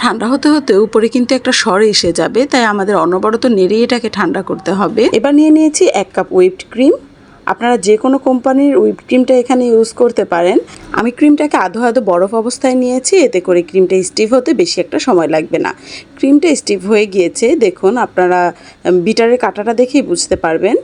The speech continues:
এবার এখানে দিয়ে দিচ্ছি এক কাপ পরিমাণ আমের পিউরি। আমি এখানে কোনো রকম পানি ইউজ করিনি, just আমটাকে চিপড়ে ব্লেন্ড করে নিয়ে নিয়েছি। আরও অ্যাড করে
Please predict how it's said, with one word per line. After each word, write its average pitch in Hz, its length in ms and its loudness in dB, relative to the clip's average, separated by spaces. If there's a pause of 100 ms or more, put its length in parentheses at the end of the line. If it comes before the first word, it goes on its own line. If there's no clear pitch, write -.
(300)
এবার 226 280 2
এখানে 302 240 2
দিয়ে 202 280 2
দিচ্ছি 208 240 -6 (140)
এক 190 140 -8
কাপ 175 200 -2
পরিমাণ 175 320 4 (180)
আমের 202 260 -4
পিউরি। 240 260 -2 (100)
আমি 180 200 2
এখানে 170 300 -2
কোনো 185 220 2
রকম 220 200 -6
পানি 185 300 -2
ইউজ 247 220 -4
করিনি, 254 260 2 (120)
just - 180 -2 (160)
আমটাকে 190 420 -4 (140)
চিপড়ে 247 380 -2 (120)
ব্লেন্ড 180 320 0
করে 190 200 0
নিয়ে 180 280 2
নিয়েছি। 165 360 -2 (500)
আরও 233 140 2
অ্যাড 285 240 0
করে 294 160 4